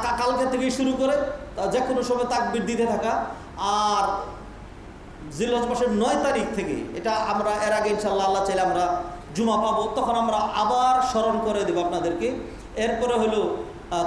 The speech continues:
কুরবানি করা, কুরবানির প্রস্তুতি গ্রহণ করা। এখনই, আ, গরু ছাগলের বিরাট হাট অথবা বিরাট গরু ছাগলের হাট, যেইটাই হোক না কেন,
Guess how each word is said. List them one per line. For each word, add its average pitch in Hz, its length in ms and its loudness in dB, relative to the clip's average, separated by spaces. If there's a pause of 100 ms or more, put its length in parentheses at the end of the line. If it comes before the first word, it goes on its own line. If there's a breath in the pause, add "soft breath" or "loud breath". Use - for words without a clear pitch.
কুরবানি 254 360 2
করা, 202 360 0
কুরবানির 220 400 2
প্রস্তুতি 247 600 0
গ্রহণ 190 300 0
করা। 160 140 0
এখনই, 208 580 0 (380 loud breath)
আ, 180 220 0
গরু 233 180 2
ছাগলের 226 460 2
বিরাট 247 520 2
হাট 240 420 2
অথবা 196 280 0
বিরাট 220 640 2
গরু 185 120 2
ছাগলের 156 400 2
হাট, 143 120 0 (500 loud breath)
যেইটাই 202 320 2
হোক 185 200 0
না 233 100 0
কেন, 247 240 0